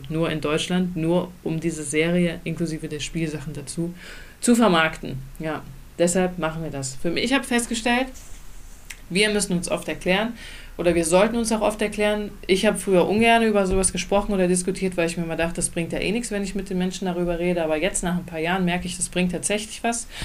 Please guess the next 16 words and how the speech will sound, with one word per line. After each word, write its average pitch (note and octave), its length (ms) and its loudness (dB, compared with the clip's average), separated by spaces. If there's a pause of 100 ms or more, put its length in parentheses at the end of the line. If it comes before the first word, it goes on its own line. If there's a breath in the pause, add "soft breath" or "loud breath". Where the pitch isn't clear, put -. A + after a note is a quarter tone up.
(340 loud breath)
Klar G3+ 240 8
haben F#3 180 6
auch, D#3+ 280 6
äh, D#3 200 4
Zeitschriften, E3 580 2
Artikel E3+ 360 -2
Fridays D#3 360 0
for D#3 120 -6
Future G#3+ 320 -2
dazu G#3 280 2
beigetragen F#3+ 560 4
und D3+ 100 -6
nicht F3+ 160 4
nur G3+ 160 2
ich. - 240 -2 (180)
<laughs> A3 220 6